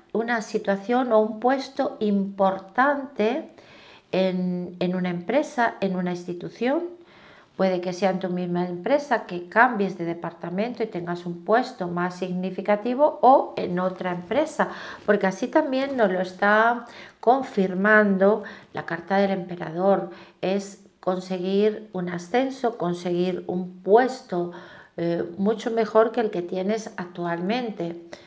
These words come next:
Por lo tanto, estamos con, con algunos cambios, lo que es en el tema,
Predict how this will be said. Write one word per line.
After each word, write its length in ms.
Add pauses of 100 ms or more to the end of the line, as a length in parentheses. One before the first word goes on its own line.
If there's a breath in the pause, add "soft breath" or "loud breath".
(380 loud breath)
Por 180
lo 120
tanto, 560
estamos 840
con, 840
con 180
algunos 480
cambios, 680
lo 180
que 140
es 220
en 160
el 140
tema, 580